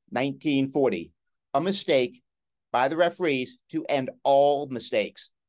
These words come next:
and a gentlemanly reply by Cornell to forfeit the game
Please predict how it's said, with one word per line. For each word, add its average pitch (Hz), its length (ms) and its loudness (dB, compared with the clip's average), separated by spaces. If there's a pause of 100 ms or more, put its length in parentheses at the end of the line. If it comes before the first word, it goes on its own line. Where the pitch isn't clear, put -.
and 170 100 2
a 156 60 2
gentlemanly 233 720 0
reply 170 440 0
by 160 140 0
Cornell 135 540 -2 (200)
to 190 80 -4
forfeit 202 340 -2
the 208 80 2
game 127 400 0